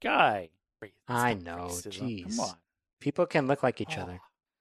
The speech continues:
Speaker 1: Where do we stand on this movie as far as, uh, it being a part of the book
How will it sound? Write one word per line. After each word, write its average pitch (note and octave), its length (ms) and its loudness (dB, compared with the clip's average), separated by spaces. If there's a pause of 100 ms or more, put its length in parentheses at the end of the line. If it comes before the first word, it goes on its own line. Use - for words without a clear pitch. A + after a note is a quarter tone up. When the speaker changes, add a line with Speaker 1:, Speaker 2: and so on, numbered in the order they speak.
(540)
Speaker 1:
Where G3 120 4
do G#3+ 60 4
we G#3 80 2
stand F#3 280 2
on E3+ 80 2
this D#3+ 180 0
movie C#3 260 2
as B2 100 -2
far C3 240 6
as, A#2+ 380 2 (760)
uh, A#2+ 140 0
it C3+ 120 -10
being C3+ 140 -2
a C3 40 -2
part C3+ 240 2
of B2+ 140 -2
the B2 80 -10
book D3 300 4